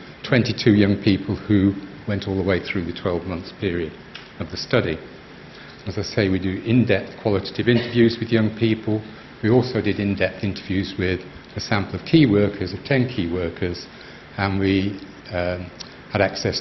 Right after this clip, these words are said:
to and looked at the Kids Company case notes, so we were able to triangulate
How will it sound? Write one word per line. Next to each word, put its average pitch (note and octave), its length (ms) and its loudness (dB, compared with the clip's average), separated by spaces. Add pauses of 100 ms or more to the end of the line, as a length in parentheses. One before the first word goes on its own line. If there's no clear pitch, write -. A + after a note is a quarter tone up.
to G2+ 100 2
and G2 120 0
looked G2 220 -6
at F#2+ 80 -10
the F#2+ 220 0 (100)
Kids - 180 -2
Company F2+ 340 -6
case F#2 380 -2
notes, E2 340 -8
so F#2+ 80 -4
we F#2+ 80 0
were G2 80 2
able F#2+ 180 2
to - 100 -10
triangulate F2+ 680 -2